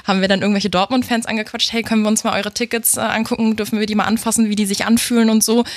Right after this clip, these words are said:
Nicht, dass man nachher irgendwie irgendeinen Fake-Mister kauft, ne, oder irgendwas Gefälschtes.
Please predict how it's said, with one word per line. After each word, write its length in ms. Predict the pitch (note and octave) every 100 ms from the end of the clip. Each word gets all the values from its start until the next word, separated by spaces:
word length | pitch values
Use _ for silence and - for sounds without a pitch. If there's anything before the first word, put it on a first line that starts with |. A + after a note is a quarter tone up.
| - G3+
Nicht, 140 | F#3
dass 100 | F3
man 200 | G3 F3+
nachher 260 | F#3 F#3+ F#3
irgendwie 500 | F3+ E3+ F3 E3+ F3 F3+ F3+ -
irgendeinen 760 | F3+ E3+ - _ - G3 G#3
Fake-Mister 640 | - G#3+ G3 F#3 E3+ D#3 E3
kauft, 380 | E3 E3+ E3 F#3
ne, 160 | G#3+
oder 140 | G#3 F3
irgendwas 240 | F3 -
Gefälschtes. 560 | - F#3+ F#3 - D#3+